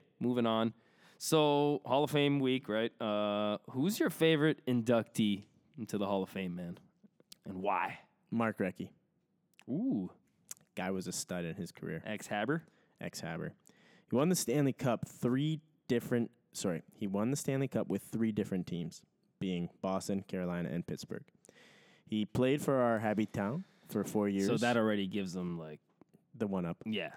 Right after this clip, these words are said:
Speaker 1: for sure.
Speaker 2: Unfortunately, he never won a cup with us. Um, he played one thousand six hundred and fifty-two games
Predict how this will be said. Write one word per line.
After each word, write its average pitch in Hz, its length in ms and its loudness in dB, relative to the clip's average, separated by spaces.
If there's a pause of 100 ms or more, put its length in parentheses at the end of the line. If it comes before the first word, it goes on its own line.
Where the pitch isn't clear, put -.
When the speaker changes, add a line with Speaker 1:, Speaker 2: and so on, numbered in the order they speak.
Speaker 1:
for - 120 -10
sure. - 180 -12 (240)
Speaker 2:
Unfortunately, 185 640 0
he 190 80 2
never 180 200 2
won 175 160 2
a 165 60 0
cup - 220 0
with 110 80 2
us. - 320 -4 (800)
Um, 104 600 2
he 117 140 0
played 127 460 2 (220)
one 120 360 2
thousand 143 460 0
six - 240 -2
hundred 127 260 2
and 110 100 0
fifty-two 117 600 0
games 101 600 -4